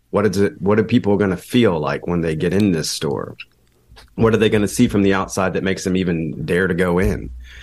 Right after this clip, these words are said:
Uh, what's the story that people are gonna hear in this small beach town in Ocean Beach, San Diego, um, about that store? You know, so that there, all of those things, it required them to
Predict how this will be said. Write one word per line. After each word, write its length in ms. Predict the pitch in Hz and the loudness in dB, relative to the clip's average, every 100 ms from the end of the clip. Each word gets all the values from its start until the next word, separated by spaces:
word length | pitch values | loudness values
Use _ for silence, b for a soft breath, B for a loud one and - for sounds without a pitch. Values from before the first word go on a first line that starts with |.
| B B - | B B -4
Uh, 300 | 98 95 87 | -2 0 0
what's 300 | 104 113 90 | 0 0 -2
the 100 | 92 | -4
story 480 | - - 135 123 92 | -2 2 4 4 2
that 140 | 76 | -2
people 200 | - 85 | -2 -2
are 60 | 87 | -2
gonna 160 | 85 | 0
hear 260 | 90 117 107 | 0 2 2
in 100 | 90 | 2
this 140 | 82 - | -2 -2
small 400 | 104 101 98 87 | 0 2 0 0
beach 300 | 104 101 - | 0 0 -2
town 300 | 82 76 73 | -2 -2 -2
in 100 | 78 | 0
Ocean 320 | 90 90 82 | 0 0 -2
Beach, 220 | 90 78 | -2 -4
San 200 | - 87 | -4 -4
Diego, 520 | 80 85 82 71 60 - B B B B - | -2 -2 -2 -2 -4 -8 B B B B -4
um, 420 | 95 90 82 69 | 0 -2 -4 -6
about 420 | 87 87 101 120 117 | -6 -2 0 0 -2
that 180 | 78 65 | -4 -2
store? 460 | - 82 55 - - | -2 -2 -2 -4 -4
You 80 | 90 | -4
know, 100 | - - - - | -4 -2 -4 -2
so 200 | - 123 | 2 4
that 200 | 131 - B B B | 2 0 B B B
there, 240 | - 139 123 | 2 2 4
all 220 | 139 160 | 2 4
of 100 | 123 | 4
those 300 | 127 113 - | 4 4 2
things, 360 | 131 131 107 | 4 4 2
it 180 | - 107 | -2 -2
required 640 | 107 - 113 120 113 95 87 | -2 -2 0 2 2 0 0
them 360 | 107 113 107 98 | 2 4 2 0
to 580 | - 95 92 90 87 | -2 0 0 0 -2